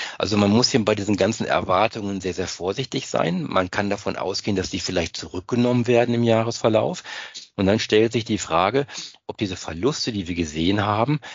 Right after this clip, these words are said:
genügend Puffer sind, ob genug eingepreist wurde hier an potenziellen Enttäuschungen. Ich muss sagen, dass wir im Bereich der Marktindizes, ähm, eher skeptisch sind. Also d-, wir werden da wirklich volatile Phasen haben,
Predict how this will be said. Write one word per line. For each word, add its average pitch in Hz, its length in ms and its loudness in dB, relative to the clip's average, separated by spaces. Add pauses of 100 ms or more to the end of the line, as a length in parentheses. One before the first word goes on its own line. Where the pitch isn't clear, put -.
(360)
genügend 135 520 4
Puffer - 340 -4
sind, 76 400 -4 (180)
ob - 160 -4
genug 120 280 4
eingepreist 107 840 -2
wurde 82 220 -4
hier 95 340 4 (260)
an 104 140 0
potenziellen 92 840 2 (300)
Enttäuschungen. 80 760 0 (440)
Ich 98 240 -2
muss 151 160 4
sagen, 120 240 2
dass 107 160 -2
wir 107 300 4 (320)
im 107 180 -2
Bereich 95 320 0
der 95 140 0
Marktindizes, 92 1500 -2
ähm, 82 320 -10
eher 113 240 2
skeptisch - 560 -4
sind. - 380 -16 (120)
Also 87 280 -8
d-, - 360 -12 (160)
wir 98 220 2
werden 104 320 2
da 98 180 4
wirklich 101 400 0
volatile 123 460 -2
Phasen 101 480 -6
haben, 92 380 0